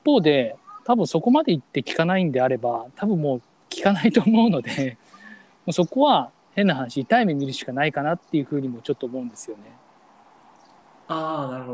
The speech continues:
Speaker 2: どね。はい。痛い目あったらわかるかもしれない。
Speaker 1: 子供もなんか、「そこ遊んだら危ないよ」って言う、言うけど、やっぱ遊んじゃって、頭とか打って泣いて、で、自然に自分でやらなくなるんで。<laughs>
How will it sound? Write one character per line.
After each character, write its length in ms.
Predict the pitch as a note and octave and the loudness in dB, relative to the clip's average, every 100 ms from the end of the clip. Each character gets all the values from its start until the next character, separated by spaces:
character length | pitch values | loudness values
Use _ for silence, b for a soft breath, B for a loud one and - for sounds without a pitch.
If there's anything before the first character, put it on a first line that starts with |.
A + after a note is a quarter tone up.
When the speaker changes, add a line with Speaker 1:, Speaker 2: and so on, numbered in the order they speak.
| B2 | -10
Speaker 2:
ど 40 | |
ね。 60 | C#3+ | -12
は 500 | C#3 - A2 G2+ G2+ | -14 -16 -16 -12 -12
い。 60 | |
痛 180 | G#2+ C#3 | -10 -10
い 40 | C3 | -10
目 280 | A2 G2+ G2+ - - - | -10 -12 -14 -20 -20 -14
あ 80 | B2 | -12
っ 120 | - | -8
た 80 | - | -6
ら 80 | C3 | -4
わ 140 | G2+ | -6
か 100 | G2 | -8
る 80 | F#2+ | -10
か 100 | F2+ | -14
も 80 | F2 | -20
し 80 | - | -20
れ 60 | |
な 60 | - | -20
い。 20 | - - - - - - | -20 -20 -20 -20 -20 -4
Speaker 1:
子 80 | D#3+ | 0
供 200 | G3+ G#3+ | 4 4
も 100 | A3+ | 4
な 100 | A#3+ | 4
ん 40 | |
か、 120 | G3+ D#3 | 2 -2
「そ 140 | D#3 | 0
こ 120 | F#3 | 0
遊 200 | F3 G#3 | 0 0
ん 40 | G#3+ | 2
だ 80 | |
ら 120 | G#3+ D#3 | 2 2
危 100 | D#3+ | 0
な 100 | F3+ | -2
い 40 | |
よ」 80 | G3 | -2
っ 0 | |
て 60 | - | -4
言 100 | C#3+ | -8
う、 40 | C3+ - | -8 -6
言 120 | F3+ | -6
う 20 | |
け 100 | G3+ | -2
ど、 80 | C#3+ | -2
や 60 | C#3+ | -4
っ 20 | |
ぱ 160 | - - - | -6 -8 -6
遊 80 | |
ん 100 | D#3+ | -4
じ 60 | D#3+ | -2
ゃ 60 | F3+ | -4
っ 20 | |
て、 380 | - B3 F#3+ - | -4 -2 -2 -4
頭 320 | - C3+ E3 D#3 | -6 -4 -2 -2
と 80 | |
か 80 | C3+ | -2
打 80 | D3 | -4
っ 40 | E3 _ | -6 _
て 140 | - | -10
泣 220 | E3 C#3+ | -8 -6
い 40 | F3 | -8
て、 300 | - A3 - b b b b _ | -6 -8 -8 b b b b _
で、 80 | F3+ | -2
自 180 | - E3 | -2 0
然 180 | G#3+ A#3 | 2 4
に 80 | |
自 140 | G3+ F3 | 2 0
分 100 | F#3 | 0
で 60 | |
や 100 | D#3 | 0
ら 80 | C#3+ | -2
な 120 | D3 | -4
く 80 | D3+ | -4
な 120 | D#3+ | -4
る 100 | D3+ | -4
ん 120 | A2+ A2 | -6 -14
で。 160 | - _ - - | -20 _ -10 -8
<laughs> 260 | D#3+ F3+ | -6 -8